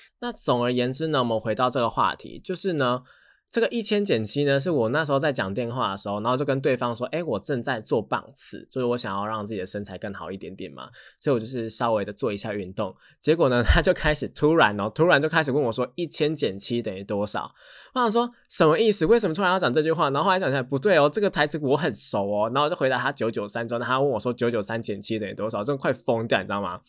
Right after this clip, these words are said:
你知道那个要维持住，你知道光是要维持住那个棒次的那个耐力啊，或者什么，你就是已经，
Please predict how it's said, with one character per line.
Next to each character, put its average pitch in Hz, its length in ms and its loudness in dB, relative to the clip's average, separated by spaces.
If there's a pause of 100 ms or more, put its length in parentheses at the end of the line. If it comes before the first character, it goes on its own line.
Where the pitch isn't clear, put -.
(520)
你 185 60 -6
知 233 60 4
道 254 60 4
那 269 120 0
个 214 160 2 (240)
要 254 160 2
维 190 260 8
持 165 300 0
住， 156 380 2
你 139 100 -4
知 190 60 0
道 202 80 -2
光 226 260 2
是 233 140 -2
要 226 120 2
维 151 200 6
持 151 120 0
住 175 140 -2
那 180 80 0
个 156 100 2
棒 143 300 2
次 160 160 -2
的 131 120 6
那 139 100 2
个 139 100 4
耐 135 300 0
力 131 200 -2
啊， 117 120 0
或 143 100 4
者 135 40 4
什 127 120 -4
么， 101 80 -4
你 101 100 -4
就 139 120 0
是 185 120 0
已 110 120 -4
经， 151 200 -2